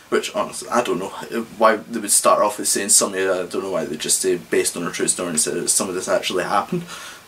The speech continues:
I think that was mainly 'cause David Russell's on original! But, <laughs> I don't, I don't care. I love this film. This film, it, everything, like I said, everything's realistic. I had trouble,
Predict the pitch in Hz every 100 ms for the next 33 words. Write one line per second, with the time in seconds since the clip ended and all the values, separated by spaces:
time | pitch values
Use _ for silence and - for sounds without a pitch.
0 | - - 107 85 78 - 101 95 80 110
1 | - 101 85 85 82 - 104 127 254 330
2 | 381 359 339 294 240 185 - - - -
3 | - 180 - - - - - - - -
4 | 262 233 240 233 - 240 - 220 254 -
5 | 170 139 - 160 143 123 - 110 - -
6 | 87 - - - - 156 - - 240 226
7 | 202 - - - 185 - _ _ 190 220
8 | 233 240 214 180 165 170 - - 139 -
9 | 165 151 156 143 160 - - - - -
10 | - - - - - 170 170 165 214 226
11 | - - 208 214